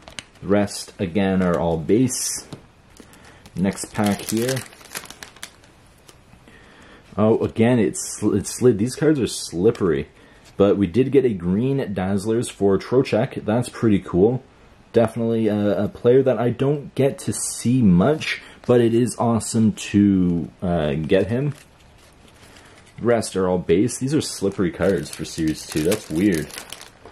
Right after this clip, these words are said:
Just not expecting that. Let's go a little slower this time. Jonathan Toews, Stromey. Yeah, it's sliding already. Uh, go straight to it. We have a Upper Deck Portrait rookie for Weatherby,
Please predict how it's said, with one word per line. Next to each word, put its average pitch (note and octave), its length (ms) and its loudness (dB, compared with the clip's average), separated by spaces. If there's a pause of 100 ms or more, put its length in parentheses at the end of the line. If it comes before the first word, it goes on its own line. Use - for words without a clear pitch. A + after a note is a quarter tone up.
(420)
Just - 140 -12
not F2 240 -2
expecting - 560 -6
that. F2+ 180 -2
Let's F2+ 140 -6
go G#2 140 2
a - 0 -
little G2+ 200 4
slower G2 440 2
this F#2 240 -2
time. F#2+ 280 0
Jonathan F2 440 0
Toews, G#2 540 4
Stromey. G#2 1080 0
Yeah, F2 120 2
it's D#2 180 -2
sliding E2+ 460 -2
already. D2+ 420 -2 (840)
Uh, E2 120 -4
go G2 180 4
straight G2 400 0
to A#2 220 -2
it. A#2 240 -4
We G#2 180 -2
have G#2+ 380 -2
a G#2+ 340 4
Upper B2 200 -2
Deck A#2 200 2
Portrait A2+ 400 2
rookie G2 480 0
for G2 540 2 (600)
Weatherby, C3+ 1000 2